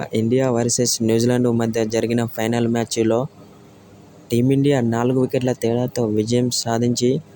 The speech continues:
ఛాంపియన్స్ ట్రోఫీని సొంతం చేసుకుంది. అయితే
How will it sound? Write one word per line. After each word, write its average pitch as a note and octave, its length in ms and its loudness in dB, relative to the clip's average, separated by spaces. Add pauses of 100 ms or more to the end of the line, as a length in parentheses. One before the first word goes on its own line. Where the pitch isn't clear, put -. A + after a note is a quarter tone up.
(600)
ఛాంపియన్స్ B2 440 0
ట్రోఫీని B2 500 0
సొంతం A#2 440 0
చేసుకుంది. G#2 500 -2 (140)
అయితే A2+ 260 -2